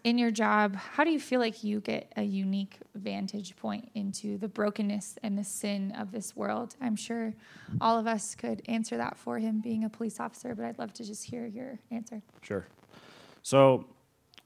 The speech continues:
Speaker 2: I start my day and I go to calls for service. Um,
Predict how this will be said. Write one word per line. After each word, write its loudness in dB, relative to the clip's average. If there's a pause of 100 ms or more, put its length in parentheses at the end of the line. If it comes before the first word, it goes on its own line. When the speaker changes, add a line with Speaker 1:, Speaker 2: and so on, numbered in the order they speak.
(880)
Speaker 2:
I -2
start 6
my 4
day 6
and 0
I -2
go 2
to 0
calls -4
for -10
service. -10 (320)
Um, -14